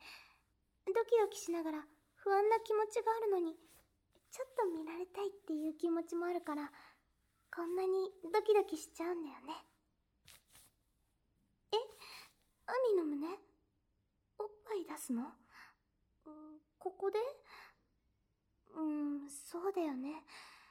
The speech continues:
何もおかずがないと、おちんちん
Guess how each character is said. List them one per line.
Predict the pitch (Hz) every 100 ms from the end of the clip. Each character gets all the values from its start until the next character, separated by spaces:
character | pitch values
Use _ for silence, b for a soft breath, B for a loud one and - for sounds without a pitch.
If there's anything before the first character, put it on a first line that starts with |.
| B _ -
何 | 339 339 349 392
も | 427 427
お |
か | 427 427
ず | 427
が | 427
な | 427 453
い |
と、 | 440 330 302 302 _ _
お | - -
ち | - 392
ん | 415
ち | 415 370
ん | 320 294